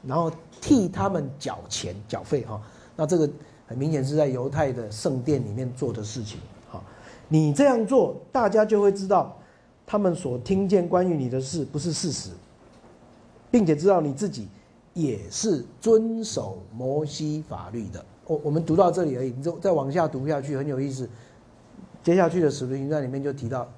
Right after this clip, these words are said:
保罗就这么做了。啊，保罗带着四个犹太青年去圣殿，去圣殿里面行洁净礼，还替他们缴费。啊，意思是说保罗表现出他是遵守摩西法律的一个犹太人。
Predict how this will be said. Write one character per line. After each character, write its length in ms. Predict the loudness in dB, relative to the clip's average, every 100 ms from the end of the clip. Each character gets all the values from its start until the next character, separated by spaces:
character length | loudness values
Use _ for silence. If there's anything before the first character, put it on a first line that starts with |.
| -10
保 160 | -4 -2
罗 240 | -2 -4
就 140 | -2 -4
这 160 | -2 -4
么 160 | -4
做 280 | -4 -6 -6
了。 80 | -10 -18 -20 -20 -20 -20 -20 -20 -18
啊， 160 | -18 -18 -20 -8
保 100 | -2
罗 140 | 0 4
带 180 | 4
着 120 | 4 0
四 200 | -4 -2
个 100 | -2
犹 120 | -2
太 140 | -4
青 220 | -4 -6
年 160 | -6 -8 -14 -20 -20 -20 -14
去 140 | -4 -2
圣 300 | 2 2 4
殿， 240 | 4 2 -4
去 120 | -8
圣 220 | -2 0 2
殿 160 | 2
里 100 | 2
面 180 | 0 0
行 320 | -2 -6 -6
洁 160 | -2 -2
净 240 | -2 -4
礼， 80 | -6 -12 -20 -20 -20 -14
还 180 | -6 -4
替 200 | -2 0
他 120 | 2
们 180 | 0 -4
缴 180 | -10 -12
费。 260 | -4 -4 -4 -14 -20 -20
啊， 100 | -20 -4
意 100 | 0
思 100 | 2
是 60 | 4
说 180 | 2 0 -10 -20 _
保 140 | -4 0
罗 160 | 0
表 300 | 2 0 0
现 300 | 2 2 2
出 320 | -2 -2 -4 -8 _ _ _ _ _
他 260 | -6 -4 -2
是 160 | -4
遵 380 | 0 2 2 0
守 280 | -4 -6 -6
摩 280 | -8 -6 -6
西 280 | -6 -6
法 220 | -6 -8 -4
律 180 | -4
的 120 | -2 -6
一 100 | -6
个 100 | -8
犹 140 | -8
太 200 | -8 -8
人。 100 | -10